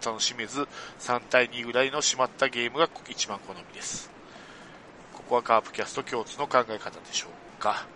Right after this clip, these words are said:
えー、さらに采配についても、えー、こちらが期待を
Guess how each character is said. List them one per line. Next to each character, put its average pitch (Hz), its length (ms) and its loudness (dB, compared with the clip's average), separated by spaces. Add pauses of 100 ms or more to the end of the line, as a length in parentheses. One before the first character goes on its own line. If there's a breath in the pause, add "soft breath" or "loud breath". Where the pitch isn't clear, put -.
(600 loud breath)
え 92 40 -6
ー、 - 40 -8
さ 156 180 8
ら 156 120 12
に 139 120 -2
采 139 240 8
配 131 140 2
に 127 60 -4
つ - 140 -8
い 135 60 -8
て 139 120 -4
も、 151 260 0
え 120 80 4
ー、 113 40 -4
こ - 160 -10
ち - 180 -8
ら 127 100 2
が 123 120 0 (460)
期 - 120 -10
待 120 300 4
を 135 240 0